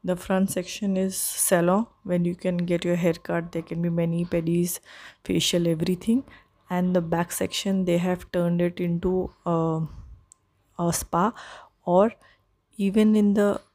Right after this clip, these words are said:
uh, front section is foot, foot massages with all these,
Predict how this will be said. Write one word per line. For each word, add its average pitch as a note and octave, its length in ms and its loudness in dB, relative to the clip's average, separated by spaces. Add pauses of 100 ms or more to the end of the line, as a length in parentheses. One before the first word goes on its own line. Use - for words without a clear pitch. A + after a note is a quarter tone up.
uh, F3 160 2
front G3 380 4
section F#3+ 360 0
is F#3+ 140 0
foot, - 240 -6
foot - 320 -4
massages F#3 760 0 (800)
with F3+ 240 -6 (220)
all F3+ 280 4
these, F3+ 480 0